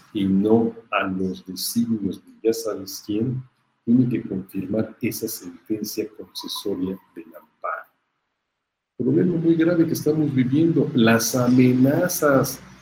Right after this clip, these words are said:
que están haciendo en contra de servidores públicos.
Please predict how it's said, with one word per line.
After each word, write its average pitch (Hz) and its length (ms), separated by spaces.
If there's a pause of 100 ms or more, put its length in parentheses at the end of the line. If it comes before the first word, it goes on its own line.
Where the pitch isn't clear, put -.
(220)
que 120 100
están 147 340
haciendo 139 480
en 120 140
contra 123 540
de 104 120
servidores 98 680 (100)
públicos. 85 680